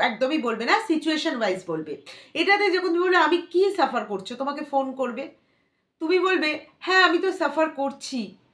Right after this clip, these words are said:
সত্যিকারের ভালোবাসাটা কি সেটা আমি বুঝতে শিখেছি তোমার থেকে, এবং সেইটার ফলে কিন্তু আমার লাইফে প্রচুর চেঞ্জেস এসছে।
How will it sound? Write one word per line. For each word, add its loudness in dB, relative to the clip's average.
সত্যিকারের 0
ভালোবাসাটা 2
কি 0
সেটা 0
আমি 2
বুঝতে -6
শিখেছি -6
তোমার 2
থেকে, -10
এবং 2
সেইটার 4
ফলে 4
কিন্তু 2
আমার 4
লাইফে 0
প্রচুর -4
চেঞ্জেস -4
এসছে। -8